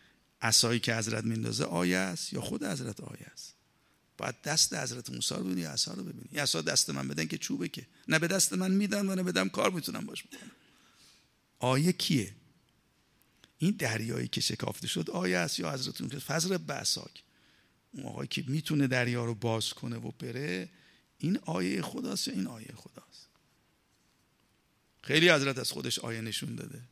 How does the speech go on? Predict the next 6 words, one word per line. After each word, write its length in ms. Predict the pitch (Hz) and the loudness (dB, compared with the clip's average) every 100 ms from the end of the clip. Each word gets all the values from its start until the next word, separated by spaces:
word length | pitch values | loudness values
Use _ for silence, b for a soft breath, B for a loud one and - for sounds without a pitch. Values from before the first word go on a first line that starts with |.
| _ _ _ _ _ _ _ _ _ _ _ _ _ - | _ _ _ _ _ _ _ _ _ _ _ _ _ -10
آیه 300 | 107 110 147 | -6 -4 -4
واقعی 460 | 131 110 117 147 | -4 -8 -4 -4
کیه؟ 360 | - - 101 92 | -2 -2 -2 -4
سحرهٔ 500 | - - 107 127 147 | -2 0 0 -2 -2
فرعون 380 | - 123 - - | -4 -6 -6 -6
وقتی 380 | - - 120 | -6 -6 -8